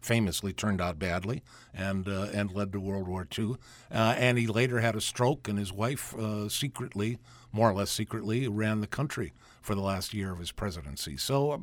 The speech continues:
you know, health is, is not an insignificant issue,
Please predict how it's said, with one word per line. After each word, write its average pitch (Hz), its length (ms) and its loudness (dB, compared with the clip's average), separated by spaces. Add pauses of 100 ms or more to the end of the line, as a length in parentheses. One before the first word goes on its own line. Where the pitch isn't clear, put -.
you 226 100 0
know, 180 140 2
health 151 380 -4
is, 135 320 0 (320)
is 131 160 0
not 143 180 6
an 127 220 2
insignificant 123 840 4
issue, 113 380 -2